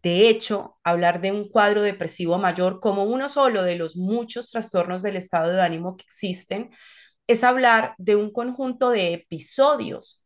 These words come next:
que van a ir apareciendo y que se van a ir generando. Entonces, una,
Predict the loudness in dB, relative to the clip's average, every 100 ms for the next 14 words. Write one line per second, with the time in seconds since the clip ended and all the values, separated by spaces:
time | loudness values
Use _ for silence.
0 | _ -2 2 2 0 -2 -2 -4 -2 -2
1 | -2 -2 -4 -4 -10 -10 -8 -4 -4 -4
2 | -6 -8 -10 -10 -8 -4 -2 -2 -6 -20
3 | _ -20 -20 -20 -8 -4 0 0 -2 _
4 | _ _ -2 2 2 4 2 2 -4 -12